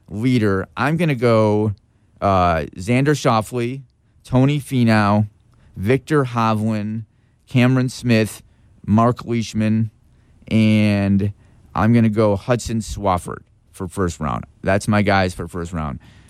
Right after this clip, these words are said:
I won't get too technical and go first round top five, first round top ten. That really is pressing it. That's, that's, that really is confusing. All right, one more thing I wanted to get to. Um, you could bet right now the money leader for this year.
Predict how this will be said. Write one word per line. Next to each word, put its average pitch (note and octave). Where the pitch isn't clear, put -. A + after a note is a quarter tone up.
I A2
won't B2+
get A#2+
too C3+
technical A#2
and G#2
go G2
first G#2+
round G2+
top E2+
five, B2+
first G#2+
round F#2+
top F2+
ten. A2+
That A2+
really G2+
is F2
pressing F2+
it. D2+
That's, F#2
that's, -
that G2
really F2
is -
confusing. D#2+
All A2+
right, G2
one C3
more F3
thing D3+
I C3
wanted B2
to A2+
get G#2
to. E2
Um, F2
you C3
could C3+
bet C#3
right G#2+
now F#2
the G2
money A#2
leader A#2+
for A2
this G#2
year. E2